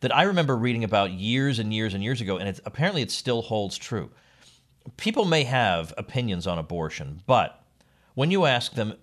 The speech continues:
"Are you, if you're a single issue abortion voter, how many single issue pro-life voters are there versus single issue,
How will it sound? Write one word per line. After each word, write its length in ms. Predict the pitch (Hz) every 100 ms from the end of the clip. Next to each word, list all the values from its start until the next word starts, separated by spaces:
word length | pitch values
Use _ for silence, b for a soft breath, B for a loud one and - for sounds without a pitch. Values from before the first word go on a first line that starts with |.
| -
"Are 120 | 110
you, 180 | 123 131
if 160 | 113
you're 160 | 117 117
a 60 |
single 680 | - - - 185 202 165 147 -
issue 420 | 170 - 190 117
abortion 520 | 82 87 82 - 80
voter, 440 | 78 69 64 - - _ _ _ _ _ -
how 200 | 143 151
many 240 | 151 139
single 480 | - - 147 135 127
issue 300 | 120 - 113
pro-life 640 | - 120 98 104 160 185
voters 420 | 101 92 82 82
are 140 | 82 78
there 180 | 78 76
versus 400 | 90 90 90 - b
single 640 | - - - 175 170 143 127
issue, 500 | 123 120 104 98 92